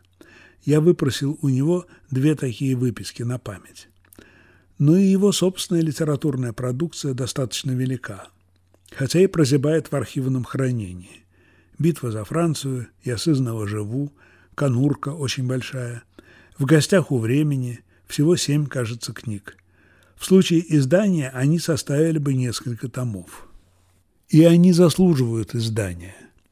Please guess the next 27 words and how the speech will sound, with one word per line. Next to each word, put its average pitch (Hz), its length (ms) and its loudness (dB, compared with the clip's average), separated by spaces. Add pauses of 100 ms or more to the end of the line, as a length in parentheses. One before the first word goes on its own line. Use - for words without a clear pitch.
(180)
Посмертный 160 560 2
сборник 131 540 0
две 110 180 -2
тысячи 135 280 -2
второго 131 480 0
года, 143 320 0
составленный 127 720 -4
в 117 100 -8
основном 123 560 -4
из 113 140 -6
публиковавшегося 127 1120 -4
в - 80 -20
периодике, 127 800 -6 (600)
выглядел 151 680 6 (220)
первым 120 400 4
шагом, 95 460 -10 (460)
но 143 140 0
следующих 151 600 -2
уже 123 240 -2
не 95 220 -8
было. 98 260 -20 (800)
Овдовев, 139 600 0
Брониславович 139 720 -2
стал 131 260 -4
жаловаться 135 480 -2
на 113 120 -6
память. 113 500 -8